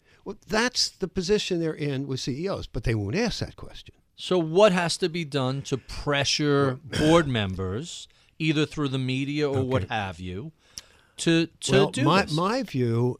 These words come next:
Speaker 1: and this is, this will be, uh, is that you need a blunt instrument.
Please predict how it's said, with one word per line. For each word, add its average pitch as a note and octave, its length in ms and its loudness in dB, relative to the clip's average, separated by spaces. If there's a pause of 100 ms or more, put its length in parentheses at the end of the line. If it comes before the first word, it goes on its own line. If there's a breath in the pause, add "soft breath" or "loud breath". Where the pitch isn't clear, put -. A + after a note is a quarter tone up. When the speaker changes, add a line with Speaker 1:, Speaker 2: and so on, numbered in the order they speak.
Speaker 1:
and A#2 480 -2
this A#2+ 300 -8
is, A2+ 340 -6
this - 260 -10
will A2 120 -8
be, G#2+ 320 -4 (1600 soft breath)
uh, F2+ 200 -10 (680)
is A2 320 -4 (220)
that D3 200 -6
you D3+ 140 4
need D#3 200 6
a B2+ 40 2
blunt A#2 400 -2
instrument. - 640 -12